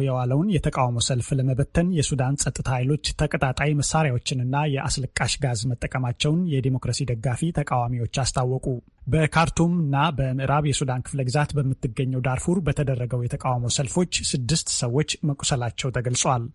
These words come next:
ወታደራዊ መፈንቅለ መንግስት ከተካሄደ እስካሁን ስልሳ ሦስት ሰዎች መገደላቸውና በመቶዎች የሚቆጠሩ መቁሰላቸውን የሕክምና ቡድን አባላት አስታውቀዋል። ተቃዋሚዎቹ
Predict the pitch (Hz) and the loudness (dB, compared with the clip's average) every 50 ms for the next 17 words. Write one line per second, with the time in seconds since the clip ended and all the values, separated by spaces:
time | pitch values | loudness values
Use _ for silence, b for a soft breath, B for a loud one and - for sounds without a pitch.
0 | _ - - - 147 - - 175 160 147 156 160 156 156 170 170 151 - 151 135 | _ -14 0 0 0 4 4 4 6 6 4 4 4 4 4 2 2 2 0 -2
1 | - - 139 131 123 127 131 123 127 - - - - 143 - - 135 131 127 123 | 0 0 0 0 2 0 0 0 0 0 -2 0 0 0 0 2 0 0 0 2
2 | 117 147 160 165 147 - - - 135 143 147 147 - - 139 - 147 139 120 - | 2 2 0 0 0 -2 0 0 2 2 2 2 0 0 0 2 2 2 2 2
3 | 156 143 - - 135 123 131 143 - - 135 135 127 110 - 135 131 127 127 123 | 0 0 0 0 0 2 2 2 0 2 0 0 0 2 0 0 0 0 -2 -4
4 | - - - 135 139 147 160 170 170 139 123 139 131 143 139 - 151 143 135 - | -4 -2 -2 0 2 4 4 4 2 2 2 2 2 2 2 2 2 0 0 0
5 | - 151 139 139 156 - - - 127 - - - - 131 147 156 143 - - - | 0 0 2 2 0 0 0 -2 -4 -2 -2 0 0 2 2 2 0 -2 -2 -2
6 | - 131 120 120 120 - - 160 175 196 214 B B B B B B B - 143 | 0 0 0 0 -2 2 2 4 4 4 2 B B B B B B B 2 2
7 | 143 135 - - 143 135 127 131 135 147 160 127 135 120 135 123 139 123 143 127 | 2 2 0 0 0 0 2 2 2 2 2 2 2 0 0 0 0 0 0 0
8 | 127 127 131 139 143 - - - - 151 - - - 131 127 123 - 135 127 127 | 0 0 0 0 -2 -2 -4 -4 -2 -2 -2 0 0 0 0 0 2 2 2 2
9 | 123 120 113 113 - - _ _ _ _ b b b b b b b b b b | 0 -2 -4 -6 -8 -10 _ _ _ _ b b b b b b b b b b
10 | b b - 175 170 165 - - 202 196 185 175 156 135 127 - - | b b 4 4 4 4 4 4 4 4 4 4 2 0 0 -2 0